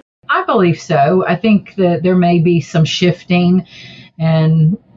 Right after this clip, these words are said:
you know, some companies will not be affected by a potential recession where others may be. We kind of saw that in covid, where some companies kept flying because they had to. The shortage is still there.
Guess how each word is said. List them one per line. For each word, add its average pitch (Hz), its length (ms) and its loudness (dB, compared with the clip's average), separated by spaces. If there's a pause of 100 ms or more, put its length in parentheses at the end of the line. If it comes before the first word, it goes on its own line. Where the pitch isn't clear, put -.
(340)
you 175 180 -6
know, 156 140 0
some 160 300 -2
companies 165 760 0
will 156 320 0
not 156 320 0
be 185 140 0
affected 185 680 -2
by 185 560 0
a 185 60 -2
potential 185 520 -2
recession 180 720 -2
where 165 420 0
others 165 380 0
may 151 320 0
be. 180 380 0
We 160 160 0
kind 165 320 -2
of 147 60 -2
saw 156 320 -2
that 151 200 0
in 147 140 -2
covid, 156 580 0
where 147 500 -2 (220)
some 170 300 -2
companies 160 640 -2
kept - 320 -4
flying 160 800 0
because 151 560 -2
they 156 180 0
had 143 380 -4
to. 185 280 -2 (600)
The 180 100 0
shortage 277 520 -2
is 160 120 0
still 156 260 0
there. - 460 -6